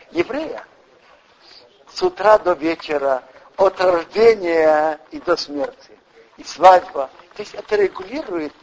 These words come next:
всю жизнь еврея. Интересная вещь. Ведь каждый человек может присоединиться к еврейскому народу,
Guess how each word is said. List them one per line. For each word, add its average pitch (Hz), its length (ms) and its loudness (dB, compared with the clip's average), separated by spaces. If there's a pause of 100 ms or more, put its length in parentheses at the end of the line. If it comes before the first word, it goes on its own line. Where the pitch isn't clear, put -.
(160)
всю 254 200 -12
жизнь 190 500 -10 (200)
еврея. - 420 -8 (2250)
Интересная 226 480 -6
вещь. - 360 -14 (1400)
Ведь 160 180 -18
каждый 285 360 4
человек 226 480 2
может 208 320 2
присоединиться 208 640 -12
к 226 100 -16
еврейскому 233 500 -6
народу, 285 380 -4